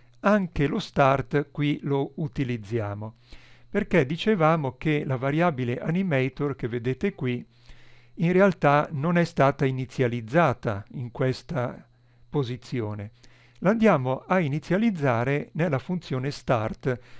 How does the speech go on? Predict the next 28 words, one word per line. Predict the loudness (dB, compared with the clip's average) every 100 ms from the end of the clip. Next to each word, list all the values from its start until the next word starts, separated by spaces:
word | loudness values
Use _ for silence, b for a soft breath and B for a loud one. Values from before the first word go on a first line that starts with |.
| B
che | -4 0
viene | 2 4
eseguita | 2 0 0 0 0 -2
solo | 0 2 2
quando | 2 0 0
l'oggetto, | -2 -2 -2 0 -2 -2 -6 -4
cioè | -2
il | 0
nostro | -2 -2 -4 -6 -6 b b b -16 0
personaggio, | 0 2 0 2 2 0 -4
viene | -4 -4 -4
creato. | -4 -4 -6 -10 -12 -14 b b b b b
E | -4
allora | -2 0 0
semplicemente | 0 -2 -2 -6 -2 0 0 0 -2
andiamo | 0 4 4 2 -2
a |
mettere | 0 -2 0 -2 -2
in |
questa | -2 -2 0 0
variabile, | 2 2 2 0 -2 -2 -2 -4 b b b b b b
eh, | -4 0 0 -4 -10 -16 -20 -20 -20 -14 0
l'animatore | 4 4 4 4 2 4 6 4
che | 4
abbiamo | 2 4 2 2
appiccicato | -2 -4 -4 -2 -6 0 0 0 -2 -2
al | -2 -2
modello. | -4 -4 -2 -2 -4 -6